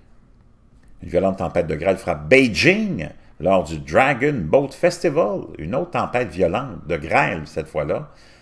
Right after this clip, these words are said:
à Pékin. De fortes pluies provoquent l'effondrement d'une mine d'or, faisant trois mois, trois morts dans le nord-ouest du Nicaragua, trois boules de feu traversant Cabo Royo,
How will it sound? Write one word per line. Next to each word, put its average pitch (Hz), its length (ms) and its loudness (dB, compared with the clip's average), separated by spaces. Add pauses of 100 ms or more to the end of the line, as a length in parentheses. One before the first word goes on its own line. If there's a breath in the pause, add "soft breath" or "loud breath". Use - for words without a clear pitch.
(220 soft breath)
à 90 220 -2
Pékin. 123 500 2 (880)
De 76 140 -4
fortes - 460 4
pluies 90 340 -6
provoquent 90 400 0
l'effondrement 98 440 0
d'une 87 200 -2
mine 113 160 -2
d'or, 113 240 2
faisant 95 240 -2
trois 95 260 2
mois, 85 380 -4
trois 135 340 4
morts 143 420 0
dans 92 140 -2
le 87 120 0
nord-ouest 107 600 -2
du 87 300 -8 (420 loud breath)
Nicaragua, 123 1500 2
trois 95 240 2
boules 95 180 2
de 90 100 0
feu 107 200 -4
traversant 85 580 -4 (300 soft breath)
Cabo 76 400 -4
Royo, 123 880 -2